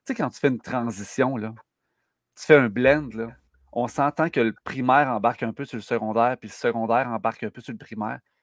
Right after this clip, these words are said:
Ils sont encore un pied au primaire quand ils nous arrivent en secondaire un, puis même jusqu'au mois de janvier, facilement, hein. Donc, il faut un petit peu les traiter comme s'ils étaient encore au primaire,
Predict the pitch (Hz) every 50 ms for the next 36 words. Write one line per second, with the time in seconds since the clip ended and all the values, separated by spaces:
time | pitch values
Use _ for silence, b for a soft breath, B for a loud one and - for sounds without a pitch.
0 | _ _ _ - - - - 123 117 117 - 143 120 113 113 - 143 160 175 139
1 | 120 107 - - - - 135 151 143 - - - 104 98 107 107 110 117 117 -
2 | - 107 101 - 113 107 95 104 101 113 120 120 110 107 - 110 104 104 104 104
3 | 107 123 143 - - 113 117 160 196 147 107 107 107 - 120 110 113 123 127 110
4 | 107 120 120 117 92 - - 131 123 - b b b b b b b b b -
5 | - - 160 151 - - - 113 104 104 127 127 120 120 123 123 _ _ _ _
6 | - - - - _ - - - 131 123 - _ _ _ - - - - - 175
7 | 175 156 120 113 104 _ _ _ _ _ _ _ - - - - 95 107 _ -
8 | 117 135 170 156 - - - 107 98 95 - - - - - 107 104 107 - -
9 | 120 123 117 95 101 - - 113 120 127 107 101 104 - - - - - 104 101
10 | 92 135 147 - -